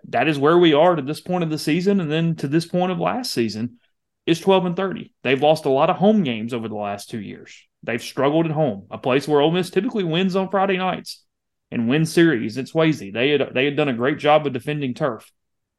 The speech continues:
So, yes, you have to recognize that those are potential issues and figure out how that happens because,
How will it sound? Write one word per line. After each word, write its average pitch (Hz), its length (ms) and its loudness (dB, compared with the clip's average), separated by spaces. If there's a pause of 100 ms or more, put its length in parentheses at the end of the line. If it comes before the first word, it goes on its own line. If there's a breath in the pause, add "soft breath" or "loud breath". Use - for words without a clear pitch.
(160)
So, 202 220 4
yes, 233 400 -2
you 170 140 0
have - 180 -2
to 190 80 2
recognize 156 640 0
that 135 160 -4
those 151 240 0
are 151 60 -2
potential 156 460 0
issues 139 420 2
and 127 120 -6
figure 143 220 -2
out 139 140 2
how 147 160 4
that 139 120 2
happens 147 360 -2
because, 131 500 0